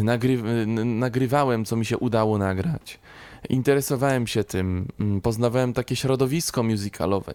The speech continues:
i to radio gdzieś, gdzieś może nie umarło, ale ja miałem wtedy potem inne marzenia, że ja za wszelką cenę aktorem zostanę. I, i, i ten radiowiec nagle gdzieś tam, wiesz, y,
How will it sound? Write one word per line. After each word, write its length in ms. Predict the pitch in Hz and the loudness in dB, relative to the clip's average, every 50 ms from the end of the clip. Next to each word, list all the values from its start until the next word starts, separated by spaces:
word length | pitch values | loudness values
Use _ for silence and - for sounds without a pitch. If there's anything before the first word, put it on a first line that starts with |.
| - | -10
i 60 | - | -6
to 140 | - - 156 | -4 -4 -2
radio 320 | 165 202 208 220 214 226 180 | -2 -2 -2 0 -2 -2 -2
gdzieś, 760 | 165 160 156 147 151 185 - - 226 208 - - - - - 262 - - - | -4 -6 -6 -4 -2 -2 0 -2 -2 -4 -6 -10 -10 -8 -6 -6 -6 -4 -2
gdzieś 420 | - 110 - 160 180 185 - - | -4 -2 0 -2 -2 -2 -4 -4
może 240 | 151 151 160 156 160 | -2 -2 0 0 0
nie 100 | 170 190 - - | -2 -2 -2 0
umarło, 760 | 180 180 170 165 156 147 131 123 113 110 117 139 170 185 226 - - - - - - - - - - - - - - - - - - - | 2 2 4 4 4 4 4 2 4 4 4 2 2 -2 -4 -10 -16 -20 -20 -20 -18 -16 -16 -16 -16 -18 -20 -20 -20 -20 -20 -20 -2 0
ale 240 | 139 147 160 170 | 2 2 4 2
ja 240 | 170 170 170 165 160 160 147 117 82 - | 2 2 2 0 0 -2 -2 -4 -6 -4
miałem 240 | - 143 156 156 160 | -2 0 0 0 0
wtedy 140 | 156 - - - | -2 -6 -6 -4
potem 260 | 160 - 156 147 - | -2 -2 0 -2 0
inne 260 | 143 151 147 147 143 | 0 0 2 2 2
marzenia, 680 | 139 131 123 110 120 123 123 120 117 117 113 110 110 | 2 2 2 2 2 0 0 0 0 0 0 0 0
że 180 | 107 107 120 120 | 2 2 4 4
ja 320 | 127 127 131 131 127 123 120 - - _ - - - _ - - - - - - - _ _ _ - - _ - - - - | 4 4 4 2 2 0 -4 -10 -16 _ -20 -20 -20 _ -20 -20 -20 -20 -20 -20 -20 _ _ _ -20 -20 _ -20 -6 -4 0
za 160 | 107 110 123 | 2 2 2
wszelką 440 | - - 147 139 131 - 131 120 113 | 2 2 2 0 2 0 0 0 0
cenę 380 | - 131 123 123 120 117 113 - - | 0 2 2 2 2 0 0 -2 -6
aktorem 500 | - 120 - - - 123 117 117 107 107 | -8 -8 -4 0 2 4 4 4 4 2
zostanę. 580 | 101 98 95 - - - - 85 85 85 85 - - - _ - - - - - - - - - - - - - - - | 2 0 -2 -2 -4 -4 -4 -4 -4 -6 -6 -8 -12 -16 _ -20 -20 -18 -16 -16 -16 -14 -14 -16 -16 -18 -12 -4 -2 0
I, 40 | |
i, 720 | 113 127 135 104 104 104 92 101 131 131 76 120 160 160 165 | 2 2 0 -2 -4 -4 -4 -2 -2 -2 -2 -2 -2 0 0
i 40 | 160 | 0
ten 160 | 160 151 156 | 0 2 2
radiowiec 640 | 156 156 156 139 135 160 170 165 165 160 151 - - | 2 2 2 0 0 0 0 0 0 -2 -2 -2 -2
nagle 340 | 151 156 160 160 160 160 | -2 -2 0 0 -2 -2
gdzieś 280 | 143 123 123 160 170 156 | 0 0 0 0 0 0
tam, 220 | - 147 143 147 147 | -2 -2 -2 0 2
wiesz, 280 | 147 139 123 - - | 2 0 0 0 -2
y, 580 | 139 135 135 135 135 135 139 139 139 - - - | 0 0 0 0 0 0 0 0 -2 -2 -4 -4